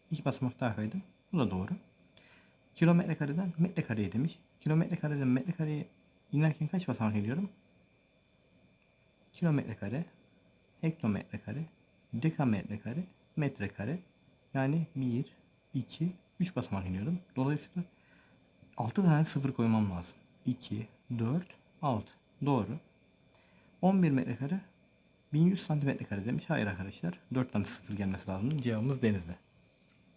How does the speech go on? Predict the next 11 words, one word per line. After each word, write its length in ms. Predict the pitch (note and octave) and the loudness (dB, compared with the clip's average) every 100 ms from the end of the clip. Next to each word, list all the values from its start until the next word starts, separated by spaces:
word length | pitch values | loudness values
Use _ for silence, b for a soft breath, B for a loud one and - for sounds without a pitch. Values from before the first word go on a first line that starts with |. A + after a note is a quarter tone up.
| _ _ _ _ - B B B B B | _ _ _ _ -16 B B B B B
Yukarıda 360 | D3 E3+ E3 F3 | 0 2 2 4
kare 220 | E3+ D#3 | 4 4
zemin 280 | D3 D3 C#3 | 4 2 4
üzerine 260 | B2 A#2+ | 2 0
çizilmiş 360 | A#2+ B2 A#2+ - | -2 -4 -4 -2
A 160 | A#2+ | 0
B 80 | B2+ | 2
C 140 | B2+ B2+ | 0 -2
D 80 | |
paralel 400 | C3 A#2+ B2 C3 | -4 -4 -2 -2
kenarın 400 | C#3 A2+ G2+ B2 | -2 -2 -2 -4